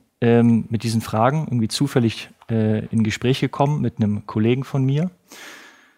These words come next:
Äh, der Name ist geändert, ich nenne ihn jetzt mal Florian.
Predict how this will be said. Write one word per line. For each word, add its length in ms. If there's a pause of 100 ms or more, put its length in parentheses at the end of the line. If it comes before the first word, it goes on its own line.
(720)
Äh, 140
der 140
Name 240
ist 120
geändert, 320
ich 120
nenne 180
ihn 40
jetzt 200
mal 100
Florian. 600